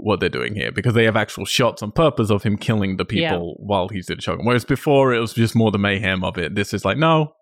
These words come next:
Speaker 1: we know this is stupid, so we're showing you how stupid it is." And this was after Planet Terror. So
Speaker 2: Yeah.
Speaker 1: the, the le-, the guns on the legs thing had been done.
Speaker 2: Right.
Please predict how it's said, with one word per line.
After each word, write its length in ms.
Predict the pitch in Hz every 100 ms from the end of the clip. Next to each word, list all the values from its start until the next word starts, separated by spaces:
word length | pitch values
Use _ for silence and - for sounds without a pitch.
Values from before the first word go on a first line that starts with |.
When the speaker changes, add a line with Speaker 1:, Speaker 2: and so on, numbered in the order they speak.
| -
Speaker 1:
we 140 | 127
know 180 | 120 113
this 100 | 107
is 140 | 107
stupid, 340 | - 92 - -
so 120 | 98
we're 80 | 92
showing 260 | - 92 92
you 60 |
how 80 | 98
stupid 380 | - 95 - -
it 100 | -
is." 180 | - _ _ _ _ _ -
And 320 | 117 113 107 -
this 160 | 113 -
was 160 | 104
after 600 | - 104 104 - 107 104 - _ _ _ _ _
Planet 360 | - 107 101 -
Terror. 320 | 107 104 101 _ _ _ _ _ 180
So 100 | 165
Speaker 2:
Yeah. 220 | 156 156 151 _ -
Speaker 1:
the, 460 | 135 104 101 98 - - - 104
the 160 | 98 98
le-, 320 | 104 104 95
the 80 | 104
guns 260 | 104 104 104
on 80 |
the 60 | 95
legs 240 | 98 98 -
thing 180 | 98
had 200 | 117 117
been 160 | 98 95
done. 220 | 95 98
Speaker 2:
Right. 280 | 170 165 165